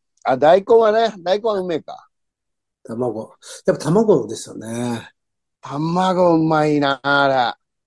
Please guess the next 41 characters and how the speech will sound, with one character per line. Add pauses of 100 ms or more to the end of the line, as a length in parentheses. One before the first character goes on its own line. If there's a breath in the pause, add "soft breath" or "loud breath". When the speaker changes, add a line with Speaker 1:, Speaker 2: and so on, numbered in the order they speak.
(140)
Speaker 2:
あ
れ
は
も
う、 (1400)
お
で
ん
の (600)
時
期
で
す
ね、
も (760)
う。
Speaker 1:
お
で
ん
の
時
期
に
な
る
よ、
も (880)
う。
Speaker 2:
本
当
で
す
よ。
Speaker 1:
本
当
だ
よ。
Speaker 2:
お
で
ん
の